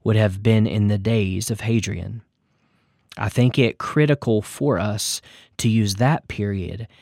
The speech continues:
as our origin basis for what the scripture refers to.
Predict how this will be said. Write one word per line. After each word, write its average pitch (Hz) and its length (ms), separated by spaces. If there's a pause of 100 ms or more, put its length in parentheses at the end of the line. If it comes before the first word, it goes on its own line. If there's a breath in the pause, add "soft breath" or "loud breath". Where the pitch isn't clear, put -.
(200 soft breath)
as 110 140
our 110 220
origin 104 600
basis 104 480
for - 160
what 104 380 (300 soft breath)
the 113 140
scripture - 640
refers 107 540
to. - 360